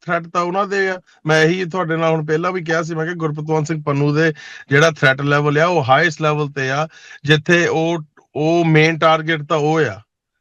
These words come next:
ਰਾਈਟ? ਸਿੱਖਾਂ ਦੇ ਵਿੱਚ ਖਾਲਿਸਤਾਨ, ਜਿਹੜਾ, ਅਹ, ਲਹਿਰ ਚੱਲਦੀ ਹੈ, ਮੂਵਮੈਂਟ ਚੱਲਦੀ ਹੈ ਖਾਲਿਸਤਾਨ ਦੀ,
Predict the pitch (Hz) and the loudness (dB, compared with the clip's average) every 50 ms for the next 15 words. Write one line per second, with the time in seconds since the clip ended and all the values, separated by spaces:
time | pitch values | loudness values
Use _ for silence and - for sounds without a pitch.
0 | _ _ _ _ _ _ _ _ _ - 127 147 160 151 - - 151 147 - - | _ _ _ _ _ _ _ _ _ 0 0 0 0 -2 0 0 0 0 2 2
1 | 160 156 151 151 156 160 160 151 165 165 165 165 160 151 151 156 147 147 147 147 | 2 2 4 2 0 -2 -2 -2 -2 0 0 0 0 0 0 0 0 0 -2 -4
2 | - - 151 151 151 151 151 151 147 147 147 143 147 147 156 156 156 156 151 139 | -4 -4 -2 -2 -2 -2 -2 -2 -2 -4 -2 -2 -2 -2 0 0 0 0 -2 -4
3 | - - _ _ _ _ - - 127 135 131 127 120 120 127 131 135 131 131 147 | -8 -14 _ _ _ _ -14 -12 -12 -10 -10 -10 -10 -10 -8 -6 -2 0 2 2
4 | 160 156 151 160 143 143 143 151 156 147 143 143 160 170 170 156 147 156 147 143 | 2 0 0 0 0 0 0 0 0 2 0 0 0 -2 -4 -4 -4 -4 -4 -4
5 | 143 147 143 131 147 139 139 139 127 - 143 135 135 135 135 135 131 | -4 -4 -4 -4 -2 -2 -2 -2 -4 -6 -6 -6 -4 -4 -6 -6 -6